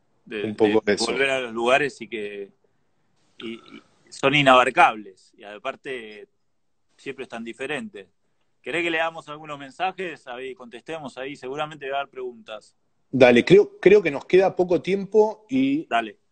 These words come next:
Speaker 2: creo que nos queda poco tiempo, no sé. ¿A qué hora habremos
Speaker 1: No.
Speaker 2: empezado, che?
Speaker 1: Y creo que llevamos como una hora, ¿no? A mí se me
Speaker 2: Se nos
Speaker 1: pasó
Speaker 2: va
Speaker 1: volando.
Speaker 2: a la hora, se nos, sí, a mí también.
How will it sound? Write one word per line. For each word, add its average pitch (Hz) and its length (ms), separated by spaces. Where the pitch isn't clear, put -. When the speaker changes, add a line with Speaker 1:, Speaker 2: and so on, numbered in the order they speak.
Speaker 2:
creo 190 200
que 165 60
nos 135 100
queda 151 200
poco 135 200
tiempo, 113 280
no 123 80
sé. - 260
¿A 107 120
qué 165 80
hora 170 100
habremos 127 360
Speaker 1:
No. 113 60
Speaker 2:
empezado, 107 340
che? 135 200
Speaker 1:
Y 117 1160
creo 139 160
que 131 80
llevamos 135 400
como 123 160
una 127 180
hora, 104 300
¿no? 101 160
A 107 100
mí 143 100
se 147 120
me 131 60
Speaker 2:
Se 117 60
nos 101 140
Speaker 1:
pasó 123 140
Speaker 2:
va - 40
Speaker 1:
volando. 113 460
Speaker 2:
a 113 80
la 113 100
hora, 151 240
se - 140
nos, 117 200
sí, 131 140
a 127 80
mí 131 100
también. 123 440